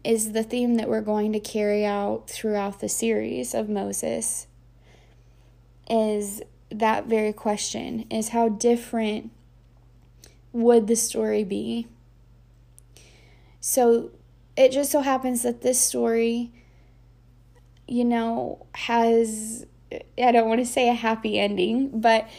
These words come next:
this story is a good one. M-, you know, Moses's mother was given a seemingly impossible task to give up her child, to place her child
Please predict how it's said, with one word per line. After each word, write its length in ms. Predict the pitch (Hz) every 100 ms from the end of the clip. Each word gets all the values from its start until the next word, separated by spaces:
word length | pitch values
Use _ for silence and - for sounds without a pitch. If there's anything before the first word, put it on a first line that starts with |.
| - -
this 300 | 220 254 -
story 840 | - 247 240 233 226 226 233 - - - - - - - - -
is 260 | 226 233 233
a 80 |
good 260 | 220 269 262
one. 360 | 208 208 208 208 - - - - - - - - _ 226
M-, 280 | 220 226 -
you 120 | 220
know, 160 | 220 214
Moses's 760 | 220 214 214 220 214 226 220
mother 320 | 220 214 220 220
was 220 | 214 208
given 560 | 214 208 214 208 220 -
a 140 | 220
seemingly 600 | 202 - 226 220 214 214
impossible 600 | 208 - 202 202 208 208
task 640 | 202 208 214 294 - - - - - - -
to 200 | - 220
give 280 | 196 202 202
up 280 | 208 226 - - -
her 220 | 208 208
child, 800 | - 196 196 202 214 240 247 240 - - - - -
to 1080 | - 214 208 202 202 196 202 214 - 233 208
place 640 | - 214 214 226 233 - -
her 260 | 214 208 202
child 840 | - 214 208 226 240 208 208 208